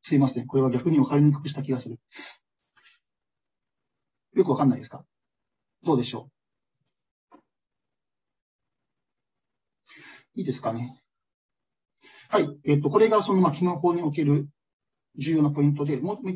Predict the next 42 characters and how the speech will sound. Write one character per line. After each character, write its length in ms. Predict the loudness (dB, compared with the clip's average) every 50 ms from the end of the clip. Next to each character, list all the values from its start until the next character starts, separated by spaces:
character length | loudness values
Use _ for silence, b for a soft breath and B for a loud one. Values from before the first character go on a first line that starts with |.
| -10 -12
一 140 | -16 -14 -8
個、 80 | -6
え 60 | -6 -6
っ 20 |
と、 80 | -4 -6
何、 160 | -6 -6 -4
何 140 | -6 -8 -8
か 80 | -10
っ 20 | -14
て 160 | -12 _ -12
い 40 | -12
う 40 |
と、 260 | -4 -2 -2 -2 -2 B B B B B
証 260 | -4 -2 2 2 4
明 200 | 4 4 4 4
し 100 | 2 0
た 80 | -2 -4
い 80 | -4
と 80 | -2 -2
こ 80 | -2 -2
ろ 100 | -2 -2
か 100 | -2 -2
ら 80 | -2
始 200 | -2 -2 0 0
め 120 | -2 -4 -4
て、 200 | -4 -4 -4 -4
そ 120 | -4 -4
の 80 | -4 -2
中 260 | -4 -2 -2 -2 -4
で 100 | -4 -4
仮 160 | -4 -6 -2
定 180 | 0 2 2 0
を 60 | -2
使 180 | -6 -12 -16 -16
う 100 | -18 -18
っ 20 | -20 _ _ _ _ _ _ _ _ _ _ _ _ _ _
て 100 | -6 -2
い 40 |
う 40 | 0
よ 120 | 0 0 0
う 40 |
な 280 | 0 -2 -2 -2 -6